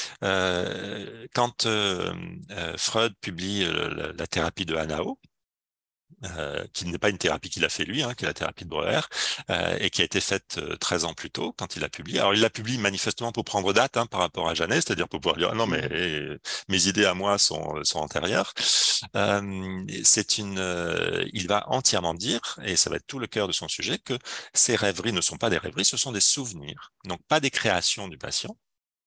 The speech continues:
Speaker 1: D'accord. Pas une mise en scène, pas une expression de la difficulté du patient, mais un souvenir objectif. Et pour ça, il va, donc, par rapport à la, à la thérapie d'Hanau, euh, dire qu'il a le journal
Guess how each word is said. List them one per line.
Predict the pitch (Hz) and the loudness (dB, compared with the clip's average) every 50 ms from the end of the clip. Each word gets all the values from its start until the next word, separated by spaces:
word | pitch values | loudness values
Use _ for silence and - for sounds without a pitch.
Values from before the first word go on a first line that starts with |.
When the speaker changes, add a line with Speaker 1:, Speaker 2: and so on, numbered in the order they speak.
| _ _ _ _ _ _ _ _ _ _ _ - | _ _ _ _ _ _ _ _ _ _ _ -20
Speaker 1:
D'accord. | - - - - - _ - - - - - | -20 -20 -20 -20 -18 _ -14 -14 -14 -2 0
Pas | - 123 | 2 2
une | 117 107 | 2 2
mise | 101 104 98 - - | 2 4 4 4 4
en | 90 85 | 4 2
scène, | - - - 90 98 107 110 104 87 | 2 4 4 4 4 4 2 0 -2
pas | - 110 110 113 113 | 2 4 4 4 2
une | 104 92 90 87 85 80 80 80 82 | 0 -4 -6 -6 -8 -8 -6 -4 0
expression | 87 - - - - - 101 92 - - - 127 131 127 | 2 4 2 2 2 2 2 2 2 2 2 0 -4 -6
de | 104 76 82 87 92 90 82 | -6 -6 -4 -2 -2 0 0
la | 78 78 | 0 -2
difficulté | 78 76 76 - - - - - - - | -2 -2 -4 -6 -6 -6 -10 -10 -8 -8
du | 87 - | -8 -6
patient, | - - - - - - - - - - - - - - | -6 -4 -4 -4 -4 -4 -6 -10 -12 -12 -12 -10 -6 0
mais | 104 120 151 | 2 2 2
un | 147 131 | 4 4
souvenir | 117 - - 120 101 104 107 110 104 | 4 4 2 2 -2 -4 -4 -4 -2
objectif. | 101 90 90 87 - - - - 76 - - - - 190 175 170 _ _ - - - - - - - - | 0 0 0 0 -2 -4 -6 -6 -6 -8 -8 -10 -10 -14 -16 -18 _ _ -14 -12 -10 -10 -10 -8 -6 -6
Et | 101 | -4
pour | - 101 92 - | -4 0 2 2
ça, | - 107 110 120 143 92 101 104 95 - - | 2 4 4 4 4 4 4 4 2 2 0
il | - 120 107 92 | -2 -2 -2 2
va, | 92 101 98 98 95 | 2 4 4 4 4
donc, | 85 82 80 78 71 | 2 -2 -8 -12 -8
par | _ - 78 | _ -2 -2
rapport | 76 - - - 78 76 | -2 -4 -6 -6 -4 -4
à | 78 73 | -4 -4
la, | 73 - 82 76 73 73 76 73 | -4 -6 -6 -4 -4 -4 -4 -6
à | - - 80 | -4 -2 -2
la | 82 82 | -2 -2
thérapie | - 82 76 - - 98 | -2 -4 -4 -4 -4 -2
d'Hanau, | 82 78 80 73 73 73 76 101 202 208 - - - - - - - - | -2 -2 -2 -2 -4 -6 -6 -6 -6 -6 -8 -12 -12 -12 -14 -12 -6 -2
euh, | 90 82 - | -2 -2 0
dire | 92 85 107 131 175 190 - - | 0 2 4 4 4 4 2 -2
qu'il | - 117 120 135 143 - - 117 104 101 107 | -4 -4 -2 -2 -4 -2 0 2 2 4 4
a | 131 156 156 | 4 4 2
le | 127 104 98 | 2 -2 -2
journal | 82 92 85 85 85 90 90 85 80 | -2 -4 -4 -2 0 0 0 -2 -4